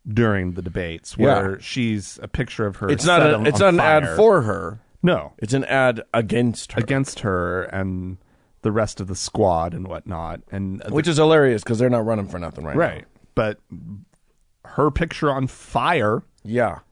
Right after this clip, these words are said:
Speaker 1: I mean, burning a picture of
Speaker 2: Yeah.
Speaker 1: A O C.
Speaker 2: Yeah. That's, that's not too hot.
Speaker 1: No.
Speaker 2: But a guy just say, willing to say, "I don't believe in a God," and that's okay.
Speaker 1: Right.
Speaker 2: Brr.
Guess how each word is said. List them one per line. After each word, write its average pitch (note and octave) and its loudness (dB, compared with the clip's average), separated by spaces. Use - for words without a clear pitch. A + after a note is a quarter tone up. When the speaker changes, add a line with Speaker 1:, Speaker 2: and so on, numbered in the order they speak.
Speaker 1:
I C#3+ 0
mean, C3+ 4
burning D3+ 4
a C#3+ 0
picture C3+ -2
of A2+ 2
Speaker 2:
Yeah. B2+ 4
Speaker 1:
A B2+ 0
O B2+ 0
C. A#2 -6
Speaker 2:
Yeah. B2+ 2
That's, D#3+ 2
that's G#3+ 4
not E3+ 2
too C3 4
hot. F#2+ -2
Speaker 1:
No. A2+ -2
Speaker 2:
But D3 2
a C3+ 4
guy E3+ 6
just D#3 0
say, C3 2
willing D#3+ 4
to C#3+ 4
say, C3 2
"I C3+ 4
don't C#3 0
believe C3+ 0
in A#2 0
a A2+ -2
God," G#2 -4
and G#2+ -6
that's A2+ -2
okay. A2 -2
Speaker 1:
Right. A2+ -4
Speaker 2:
Brr. D3+ 2